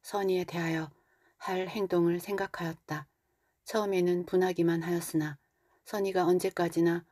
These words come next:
가만히 서 있는 것을 보고는 분한 마음이 좀 풀리고 동정하는 마음이 생겼다. 오는 길로 남편을 찾지 아니하고 저를 찾아서 언제까지든지 정선의 생각에는 반 시간이나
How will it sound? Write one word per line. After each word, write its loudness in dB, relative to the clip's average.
가만히 2
서 -6
있는 -2
것을 -6
보고는 -2
분한 4
마음이 0
좀 -4
풀리고 -4
동정하는 4
마음이 0
생겼다. -4
오는 4
길로 2
남편을 2
찾지 -8
아니하고 -6
저를 0
찾아서 -6
언제까지든지 0
정선의 0
생각에는 2
반 2
시간이나 -4